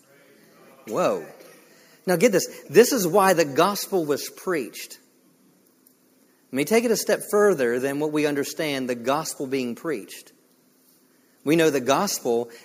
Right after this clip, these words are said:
is the power of God unto salvation, correct? And so it's through the gospel we receive salvation, correct? But let's take it a step further, because most of the time we stop with an understanding of,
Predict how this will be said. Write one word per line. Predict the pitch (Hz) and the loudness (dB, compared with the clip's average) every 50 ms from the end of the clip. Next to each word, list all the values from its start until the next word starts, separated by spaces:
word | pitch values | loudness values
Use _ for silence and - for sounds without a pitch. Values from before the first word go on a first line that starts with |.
| - | -4
is | - 143 131 - | -2 -2 0 0
the | 147 131 | -2 -4
power | - - 143 151 147 151 147 151 | -4 -4 -4 -2 0 2 2 2
of | 151 139 131 | 2 0 0
God | 139 131 127 127 | 0 0 0 0
unto | 131 131 131 127 | -2 -2 -4 -4
salvation, | - - 143 131 120 143 151 143 - - - 104 98 | -2 -2 -2 -2 0 0 -2 -2 -2 -6 -10 -12 -6
correct? | - 123 107 107 113 160 202 - - - - _ _ _ - - - - - - - - - - - - _ _ _ _ _ _ _ _ _ _ _ _ _ _ | -4 -2 -2 0 -2 -2 -4 -8 -14 -20 -20 _ _ _ -20 -20 -20 -20 -20 -20 -20 -20 -20 -20 -20 -20 _ _ _ _ _ _ _ _ _ _ _ _ _ _
And | 135 135 143 | -4 -4 0
so | - 165 160 156 | 2 4 4 4
it's | 151 143 - - | 4 2 2 0
through | 165 160 | 0 2
the | 143 151 | 2 4
gospel | 135 147 170 202 214 - - - - 151 147 | 4 4 4 2 2 -2 -6 -2 0 0 2
we | 139 147 156 | 2 2 2
receive | 151 147 151 143 - - 175 143 135 123 | 2 2 2 0 0 0 0 -2 -2 -2
salvation, | - - 151 135 131 120 135 185 185 175 - - 101 98 92 | -2 -2 -2 -2 -2 0 0 0 0 0 -2 -8 -12 -14 -10
correct? | - - 120 113 110 117 156 208 - - - - - - _ _ - - - - - - - - - - _ _ _ _ _ _ _ _ _ _ _ _ - | -6 -2 -2 0 0 0 -2 -4 -6 -12 -20 -20 -20 -20 _ _ -20 -20 -20 -20 -20 -20 -20 -20 -20 -20 _ _ _ _ _ _ _ _ _ _ _ _ 4
But | 131 160 170 | 6 6 8
let's | 180 226 240 - | 8 6 4 2
take | - 254 262 233 | 0 0 2 4
it | 226 190 | 4 2
a | 156 | 2
step | - - - 190 - - - - | 0 0 0 0 0 -2 -4 -2
further, | - 202 208 220 196 170 175 | 2 4 4 4 4 2 2
because | 156 165 170 - - 180 170 - - - - - - - - | 2 0 0 2 2 2 2 2 -2 -8 -16 -20 -20 -12 -2
most | 156 160 208 233 226 | 2 4 4 4 4
of | - | 4
the | 233 190 - | 2 0 2
time | 185 208 196 180 170 160 160 165 | 0 0 0 0 0 -2 -2 0
we | 175 190 170 | -2 -2 -2
stop | - - - - 190 202 233 196 190 202 | -4 -6 -2 0 0 2 2 0 2 2
with | 190 170 180 | 0 2 0
an | 185 180 | -2 -2
understanding | 180 185 190 175 170 156 - - - 196 196 202 196 175 160 160 156 | -2 -2 0 0 0 -2 -4 -2 0 0 0 2 0 0 0 0 0
of, | 151 147 151 151 143 - | 0 2 2 0 0 -2